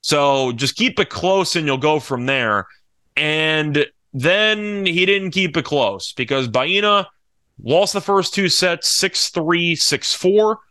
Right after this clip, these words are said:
You're right on pace. So he's down five.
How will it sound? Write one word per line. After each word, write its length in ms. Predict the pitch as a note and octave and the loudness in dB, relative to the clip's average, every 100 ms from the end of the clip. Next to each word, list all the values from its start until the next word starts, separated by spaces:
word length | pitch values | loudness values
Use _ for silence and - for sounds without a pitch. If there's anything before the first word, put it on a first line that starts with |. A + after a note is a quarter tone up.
| _ - | _ -4
You're 160 | C#3 D3 | 0 2
right 240 | D#3+ F#3+ | 2 2
on 180 | F#3 E3+ | 0 0
pace. 480 | D#3 A#2 F2 - - _ _ | -2 -2 -2 -4 -6 _ _
So 200 | - C#3+ | -2 0
he's 140 | C#3 | 0
down 280 | A#2 D3+ E3 | 0 -2 -2
five. 440 | C#3 F#3 C#3 F#2 | -2 0 0 -2